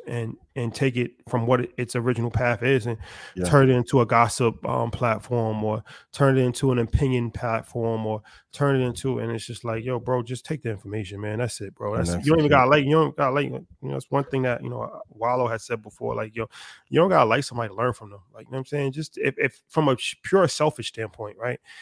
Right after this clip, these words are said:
Speaker 1: Take personalities out of it, take everything out of it. From a pure selfish standpoint, i-, you're gonna, you're gonna get information if you watch programming,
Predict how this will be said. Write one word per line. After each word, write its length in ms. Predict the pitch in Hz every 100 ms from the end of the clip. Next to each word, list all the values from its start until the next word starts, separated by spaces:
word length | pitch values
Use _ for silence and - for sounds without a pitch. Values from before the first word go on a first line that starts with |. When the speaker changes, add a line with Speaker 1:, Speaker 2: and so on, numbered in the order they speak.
| - -
Speaker 1:
Take 340 | 175 160 -
personalities 680 | - 151 127 127 131 127 127
out 240 | 123 127 127
of 100 | 127
it, 140 | 127
take 180 | - 147
everything 320 | 131 123 110
out 140 | 107 107
of 100 | 110
it. 160 | 110
From 140 | 156 139
a 60 |
pure 260 | - 185 165
selfish 380 | - 135 107 -
standpoint, 460 | 104 101 110 101 - - - _ _ -
i-, 60 | -
you're 180 | - 143
gonna, 220 | 143 170 -
you're 140 | 127
gonna 180 | 147 139
get 180 | 123 135
information 560 | 135 135 120 127 120 120
if 120 | 107
you 80 | 120
watch 300 | 113 117 -
programming, 520 | 131 113 101 92 82